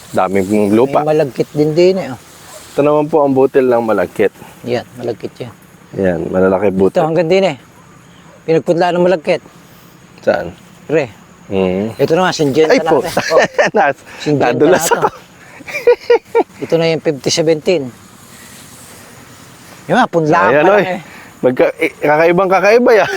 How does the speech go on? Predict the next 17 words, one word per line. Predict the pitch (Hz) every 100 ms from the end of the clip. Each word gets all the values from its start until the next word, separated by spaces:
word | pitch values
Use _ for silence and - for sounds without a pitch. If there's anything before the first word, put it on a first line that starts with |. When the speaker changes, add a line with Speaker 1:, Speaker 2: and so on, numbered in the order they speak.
| -
Speaker 1:
<laughs> | - -
Speaker 2:
Punlaan | 160 175 175 175
lang, | 180
eh, | 180
kaganda. | 170 208 262 262 214
Speaker 1:
Kaya | - 143 151 185 208
nga. | 165 - - - - - - - - - - -
Speaker 2:
Maglalaman | 233 285 285
Speaker 1:
Punta | 175 175
lang | 185
yung |
Speaker 2:
siguro, | 185 185
Speaker 1:
punlaan | 185 180
Speaker 2:
Char-, | 180
Speaker 1:
natin | 175 185 202
dun, | 220
eh. | 190